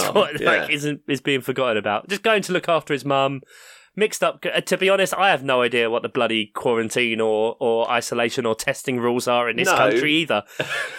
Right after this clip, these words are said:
Speaker 1: <laughs> Accepted. But I think the main problem is that he was gonna be a day late back, and he just didn't even think he maybe should let anyone at Arsenal know. So tra-, training commences, and it's just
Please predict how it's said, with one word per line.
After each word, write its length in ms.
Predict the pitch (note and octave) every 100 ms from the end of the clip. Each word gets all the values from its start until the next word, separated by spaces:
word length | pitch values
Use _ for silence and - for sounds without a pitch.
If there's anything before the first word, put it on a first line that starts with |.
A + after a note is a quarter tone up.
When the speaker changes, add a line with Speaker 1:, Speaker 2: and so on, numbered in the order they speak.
| -
Speaker 1:
<laughs> 0 | D#3+ C#3 F#3+ - F3+ D#3+ - C#3 - -
Accepted. 680 | D3+ D3+ D#3+ B2+ - G2 -
But 220 | C#3+ - - -
I 80 | D3+
think 160 | E3 D#3+
the 80 |
main 200 | C#3+ C#3+
problem 220 | - B2 A2+
is 100 | G#2
that 120 | A#2
he 260 | A2+ A#2+ - - -
was 180 | A#2+ A2+
gonna 240 | C3+ B2+
be 180 | B2 A#2+
a 80 | A2+
day 260 | A#2 A2
late 380 | G#2+ G#2+ G#2 -
back, 480 | A#2 F2+ B1+ - - -
and 140 | G#2
he 100 | G#2+
just 260 | G2 G#2+ -
didn't 260 | A2+ A2 -
even 760 | G#2+ G#2+ G2 F#2+ F#2+ F#2 F#2 _
think 300 | - G2 F#2
he 140 | G#2
maybe 320 | F#2 F2+ F#2 F2
should 220 | F#2+ E2+
let 200 | F2+ -
anyone 380 | F#2+ F#2 F2+ F2
at 60 | F2
Arsenal 420 | F2 D#2+ - E2+
know. 320 | F2 - - - _ _ _ _ _
So 480 | - - F#2+ F#2 F#2+
tra-, 300 | F2+ - A2+ -
training 560 | B2 G#2 F#2+ F#2+ F#2+
commences, 640 | - G#2+ G2 - - E2+ G2
and 160 | F#2
it's 120 | F#2+
just 260 | - F2+ -